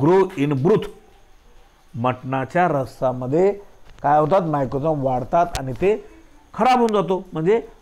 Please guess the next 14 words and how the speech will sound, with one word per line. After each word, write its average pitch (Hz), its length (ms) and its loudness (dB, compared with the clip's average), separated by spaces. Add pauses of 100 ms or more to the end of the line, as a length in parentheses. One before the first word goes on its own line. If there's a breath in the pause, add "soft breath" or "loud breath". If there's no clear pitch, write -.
(120)
मायक्रोऑर्गॅनिझमची 156 560 2
वाढ 214 240 6
होते. 170 280 2 (420 loud breath)
म्हणजे 143 300 2
जीवाची 165 480 2
उत्पत्ती 202 420 0
कशी 214 320 0
होती 196 200 2
हे 202 320 4
या 180 120 4
ठिकाणी 175 260 0
प्रयोगाच्या 165 460 2
माध्यमातून 151 520 -2
त्यांना 185 220 -2